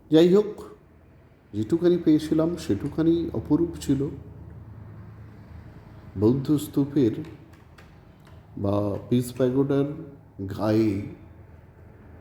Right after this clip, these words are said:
যে অপরূপ কারুকার্য সেগুলো দেখছেন, যেটার মধ্য দিয়ে বুদ্ধদেবের জীবনের বিভিন্ন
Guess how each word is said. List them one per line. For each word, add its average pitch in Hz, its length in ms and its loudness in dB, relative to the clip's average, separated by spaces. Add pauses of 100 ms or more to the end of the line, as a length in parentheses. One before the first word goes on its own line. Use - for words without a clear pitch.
(200)
যে 120 180 0 (120)
অপরূপ 165 480 6 (920)
কারুকার্য 113 720 0
সেগুলো 131 420 0
দেখছেন, 143 540 0 (100)
যেটার 123 380 0
মধ্য 135 300 2
দিয়ে 165 360 2 (320)
বুদ্ধদেবের 165 760 4
জীবনের 139 480 0
বিভিন্ন 143 480 0